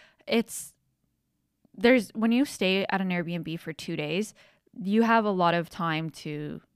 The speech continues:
that you're not working. And again, you wanna do a lot of the video content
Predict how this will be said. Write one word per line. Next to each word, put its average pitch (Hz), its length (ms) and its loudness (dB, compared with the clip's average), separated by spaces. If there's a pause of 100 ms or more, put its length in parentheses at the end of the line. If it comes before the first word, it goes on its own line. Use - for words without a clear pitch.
(200)
that 208 140 4
you're 196 100 2
not 180 180 0
working. - 420 -8 (240)
And 190 420 0
again, 190 240 0
you 185 100 0
wanna 185 180 0
do 190 160 -2
a 180 40 0
lot 170 260 -4
of 165 140 -8
the 180 100 -6
video 170 320 -4
content 180 560 -4